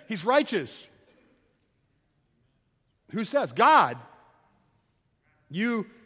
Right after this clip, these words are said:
can be <laughs> free of guilt. Who can charge us? Who can condemn us since Christ died, rose, and prays for us? Verse thirty-four. Who is he who condemns? It's Christ who died, furthermore is risen, is even at the right hand of God, and he's praying for us right now, making intercession.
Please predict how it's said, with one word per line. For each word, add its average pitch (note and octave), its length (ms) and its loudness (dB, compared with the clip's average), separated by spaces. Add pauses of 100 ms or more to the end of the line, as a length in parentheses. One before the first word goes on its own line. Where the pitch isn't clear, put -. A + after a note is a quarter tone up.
(120)
can E3+ 120 -8
be E3 100 -2
<laughs> - 120 -10
free F#3 120 -2
of D#3 120 -2
guilt. C#3+ 220 -6 (640)
Who G3 120 -4
can F3+ 160 -2
charge D3 320 -2
us? - 160 -18 (280)
Who D4 240 4
can B3 200 -2
condemn A#3 520 0
us D#3+ 200 0
since G#3 220 -6
Christ B3 360 -4
died, A3 300 0
rose, A3 300 2
and A3 140 -12
prays B3 320 -2
for G3 120 -4
us? D3 160 -2
Verse G3 220 -6
thirty-four. G3+ 560 0 (360)
Who A#3 120 -6
is G#3 100 -6
he A#3+ 80 -2
who A#3+ 80 -2
condemns? A#3 560 2
It's F3 160 -8
Christ B3+ 420 0
who B3 80 -4
died, G#3 520 4 (260)
furthermore B3+ 400 4
is D#3+ 100 0
risen, G#3 580 4 (200)
is F3+ 160 -4
even C4+ 140 2
at A#3 100 -2
the G#3 80 0
right A#3+ 280 4
hand A#3+ 220 -2
of G#3+ 100 2
God, G3+ 300 2 (140)
and F#3+ 120 -4
he's G3+ 120 -8
praying G3 280 -4
for C#3+ 140 -6
us C3+ 140 -8
right D#3+ 120 -6
now, D#3+ 140 -4
making D#3 300 -6
intercession. C#3+ 600 -8